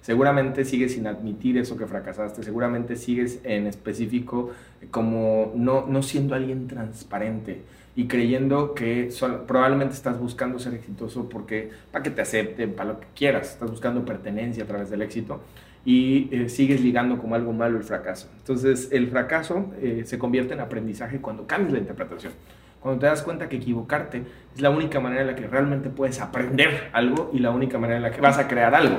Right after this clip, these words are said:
Entonces, no es que seas alguien destinado al fracaso. Número uno, seguramente eres alguien o puedes ser alguien que no ha elegido ser transparente con sus fracasos. La segunda cosa es,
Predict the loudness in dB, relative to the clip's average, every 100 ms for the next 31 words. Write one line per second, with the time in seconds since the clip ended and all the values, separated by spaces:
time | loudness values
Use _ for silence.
0 | 0 2 4 6 6 4 -6 -16 -20 2
1 | 8 12 12 10 4 4 4 6 6 6
2 | 6 2 0 2 4 4 2 2 0 0
3 | -4 -6 2 6 8 8 6 4 2 0
4 | 4 6 6 4 2 -4 0 0 2 2
5 | 2 2 -2 4 6 6 4 4 4 6
6 | 6 4 0 0 0 2 4 4 4 2
7 | 2 2 2 2 -2 -10 -18 -20 -18 0
8 | 2 2 0 0 0 -2 -4 0 0 0
9 | -2 -6 -6 -8 -10 -6 -6 -6 -8 -10
10 | -18 -20 -14 0 2 4 4 4 4 2
11 | 0 -2 0 0 0